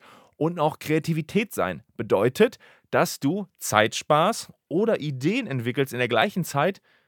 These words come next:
auf die du gar nicht, auf die du gar nicht gekommen wärst. Wie oft sag ich, „Chat G P T macht mir dies und jenes, schreib mir eine neue Hook für einen Verkaufstext“ und auf einmal, puh, ich so, „Geil, schreib mir das nochmal ein bisschen um, mach nochmal so, ah, nee, mach nochmal so und so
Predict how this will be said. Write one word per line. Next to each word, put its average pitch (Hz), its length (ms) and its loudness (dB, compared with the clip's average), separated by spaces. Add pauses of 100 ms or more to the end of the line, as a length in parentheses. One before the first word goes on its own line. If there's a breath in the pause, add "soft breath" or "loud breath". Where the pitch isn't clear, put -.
(140)
auf - 100 -18
die 156 100 -8
du 160 80 0
gar 170 140 -2
nicht, 185 180 -4
auf 175 100 -6
die 185 100 -8
du 175 100 -2
gar 202 100 0
nicht 208 120 -2
gekommen 269 340 -2
wärst. 208 280 0 (120 soft breath)
Wie 190 160 -2
oft - 240 -4
sag 202 180 0
ich, 226 200 -8 (200 soft breath)
„Chat 190 160 0
G 185 80 -4
P 170 120 -8
T 185 100 -2
macht 175 180 -2
mir 175 100 -2
dies 165 200 -10
und 165 80 -6
jenes, 175 180 -4
schreib 170 220 0
mir 170 80 -4
eine 160 100 0
neue 160 220 2
Hook 190 160 2
für 170 100 -6
einen 160 60 -8
Verkaufstext“ 165 600 -4
und 135 80 -6
auf 139 140 -2
einmal, 131 300 -2
puh, - 320 -20
ich - 100 -20
so, - 200 -20
„Geil, 185 520 -4 (320 loud breath)
schreib 160 220 -2
mir 185 60 -4
das 170 120 -6
nochmal 170 180 0
ein 160 40 -2
bisschen 165 180 -4
um, 165 80 -4
mach 170 100 -2
nochmal 165 220 0
so, 175 260 -2
ah, 180 300 -4
nee, 185 140 -2
mach 185 140 -4
nochmal 175 240 -2
so 185 140 -2
und 196 100 -4
so 208 140 -2